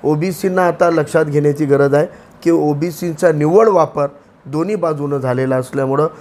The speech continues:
ओबीसींना आता आपलं स्वतःचं अस्तित्व, ज्या पद्धतीनं प्रस्थापित एकशे एकोणसत्तर मराठा घराण्यांमुळं अख्ख्या मराठा समाजाचं वाटोळं झालेलं आहे, त्याच पद्धतीनं काँग्रेस आणि भाजपसारख्या पक्षामुळं ओबीसी घटकांचं वाटोळा होणार आहे.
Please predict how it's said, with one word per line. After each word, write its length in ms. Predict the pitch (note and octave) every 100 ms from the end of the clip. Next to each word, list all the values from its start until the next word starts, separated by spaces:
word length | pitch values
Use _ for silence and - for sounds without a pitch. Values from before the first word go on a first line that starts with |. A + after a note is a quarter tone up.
| - -
ओबीसींना 600 | C#3+ D3 D#3+ D#3 D#3+ D#3
आता 360 | D#3 C#3+ D3+ D3
आपलं 260 | C#3+ D#3+
स्वतःचं 540 | D3 C3+ C3 D3 D3+ D3+
अस्तित्व, 420 | C3+ D#3+ D#3 C3 - - - C3
ज्या 140 | C#3+ D3+
पद्धतीनं 720 | D#3 C#3 D3+ D3+ D#3 E3 F#3+ - - -
प्रस्थापित 560 | C#3+ C#3+ E3+ D#3+ D#3+ E3
एकशे 260 | D#3+ C#3+ D#3
एकोणसत्तर 680 | D3 D#3+ D#3 - D3 - D#3+
मराठा 420 | D3 D3 C#3+ D#3+
घराण्यांमुळं 720 | C#3+ C#3 C#3+ D3+ D3+ D#3 F3 - - -
अख्ख्या 340 | - C3 - D#3+
मराठा 380 | D3 C#3+ C#3 D#3
समाजाचं 560 | D3 C#3+ D3 D3 C#3+
वाटोळं 420 | C#3+ C3 C#3+ C#3+
झालेलं 360 | C#3+ B2+ C3+ C#3
आहे, 140 | D3+ F#3+ - - -
त्याच 180 | C#3+ C#3+
पद्धतीनं 680 | - C#3+ C#3 C#3+ D3+ D#3+
काँग्रेस 440 | E3+ C#3+ C#3+ D3+ D3+
आणि 180 | C#3 D3
भाजपसारख्या 680 | C3 B2+ C#3+ C#3 C3+ C3+
पक्षामुळं 600 | C#3 C3 C3 D3 D#3 F3+ - - -
ओबीसी 460 | - D3 C#3+ D3 D3+
घटकांचं 500 | B2+ C3 - C#3 C#3+
वाटोळा 380 | C3+ C3 C3 C3
होणार 320 | A#2+ A#2 A2+
आहे. 100 | G#2